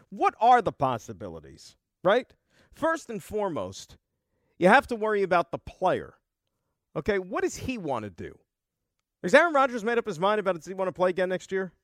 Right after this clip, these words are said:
Maybe yes, maybe no. He's kinda flaky when it comes to that stuff. We have no idea.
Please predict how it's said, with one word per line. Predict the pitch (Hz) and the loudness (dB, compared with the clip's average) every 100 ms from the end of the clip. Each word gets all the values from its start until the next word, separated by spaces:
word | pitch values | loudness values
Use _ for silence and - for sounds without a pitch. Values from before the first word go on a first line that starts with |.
| _ _ _ | _ _ _
Maybe | 160 165 | 0 2
yes, | 156 262 - 196 | 4 4 2 -4
maybe | 185 185 | -2 0
no. | 226 - _ | -2 -4 _
He's | - 269 | -8 -6
kinda | - 302 269 | 0 0 0
flaky | - 240 180 | 0 -2 -2
when | 139 117 | -8 -8
it | |
comes | - 104 95 | -8 -10 -10
to | 90 | -10
that | 87 - | -10 -10
stuff. | - 76 - | -10 -10 -10
We | 240 | -2
have | 302 147 | -2 0
no | 120 101 | -6 -6
idea. | 87 85 92 | -8 -8 -10